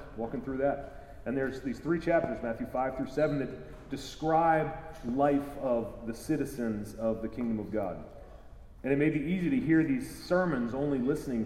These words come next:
for, "What must I do?" But let us not lose sight of the fact that even the Sermon on the Mount,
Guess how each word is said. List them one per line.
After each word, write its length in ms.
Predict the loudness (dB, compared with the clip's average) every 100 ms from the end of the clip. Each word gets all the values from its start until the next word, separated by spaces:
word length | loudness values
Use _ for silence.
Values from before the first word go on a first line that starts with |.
| -2
for, 180 | -4 -2
"What 260 | -4 -6
must 220 | -8 -8 -8
I 100 | -6
do?" 240 | -4 -6 -8 -14 -16 -16 -18 -16 -16 -16 -16 -16 -16 -18 -18 -16 -16 -16 -14 -6
But 100 | 2
let 140 | 4
us 100 | 4
not 180 | 2 0
lose 140 | -2 0
sight 220 | 2 4
of 80 | 2
the 40 |
fact 280 | 2 0 0
that 100 | -2
even 240 | -2 -2
the 100 | -4
Sermon 400 | -4 -4 -2 0
on 120 | -2
the 60 | -2
Mount, 340 | -4 -4 -6